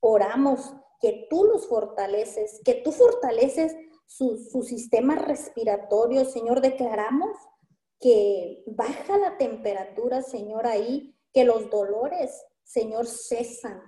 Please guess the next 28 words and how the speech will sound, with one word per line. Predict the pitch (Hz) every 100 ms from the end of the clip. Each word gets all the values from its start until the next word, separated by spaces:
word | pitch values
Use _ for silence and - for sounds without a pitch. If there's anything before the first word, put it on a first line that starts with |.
| _ -
a | 208 -
causa, | 214 269 269 - 208
Padre | 226 214 220 220
bendito, | 208 196 214 - 220 - - _ _ _ _ _ _ _ -
de | 196 196
que | 240
un | 226
remanente, | 220 247 233 214 214 226 226 226
Señor, | - 208 214 220 220 - - 180
se | - 214
para | - 202 208 220
en | 220
la | 208
brecha, | 185 196 202 202
Señor, | 220 202 196 208
a, | 220 202 - _
a | 202 190
declarar | 196 196 202 185 196 208 - - - - -
tu | 277 294 320 302 -
bendita | - 202 196 202 202 202 202
palabra, | 202 202 196 190 190
Señor. | - 190 202 196 196 - - - - -
Muchas | 214 240 277 269 269 226 208
gracias | 214 208 220 214
le | 202
damos | 196 202 196 - - _ _
esta | 208 202 - 202
mañana, | 202 190 185 185 190